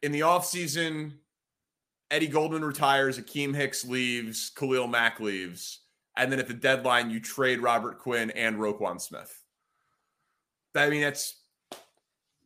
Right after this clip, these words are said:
it's, it's definitely your four best players. Eddie Goldman wasn't very consistent last year, but it's arguably your top five players in your front seven, uh, from ju-, from just a year ago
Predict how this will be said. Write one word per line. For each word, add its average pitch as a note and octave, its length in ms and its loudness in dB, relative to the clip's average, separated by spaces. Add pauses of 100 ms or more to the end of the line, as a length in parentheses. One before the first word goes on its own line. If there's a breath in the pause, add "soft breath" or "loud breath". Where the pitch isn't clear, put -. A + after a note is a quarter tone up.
(640)
it's, - 200 -4
it's E3 440 0
definitely F#3 500 2
your D#3 80 0
four E3+ 240 2
best B2+ 280 2
players. A2+ 380 0
Eddie B2 200 -2
Goldman B2+ 400 0
wasn't A2+ 240 -4
very G#2+ 160 0
consistent - 440 -10
last F#2 300 -4
year, F#2+ 380 -2
but G#2+ 100 0
it's - 360 -2 (880)
arguably D3+ 640 4
your C3 120 0
top - 320 0
five A#2+ 420 2
players A2+ 400 0
in G2+ 60 -8
your F#2+ 100 -8
front G2+ 280 -2
seven, F2+ 460 0 (640)
uh, G#2+ 300 4
from A#2 320 -4
ju-, B2 160 -8
from A#2+ 200 -6
just A2+ 200 -8
a A2+ 40 -4
year G#2+ 280 -2
ago F2 500 -2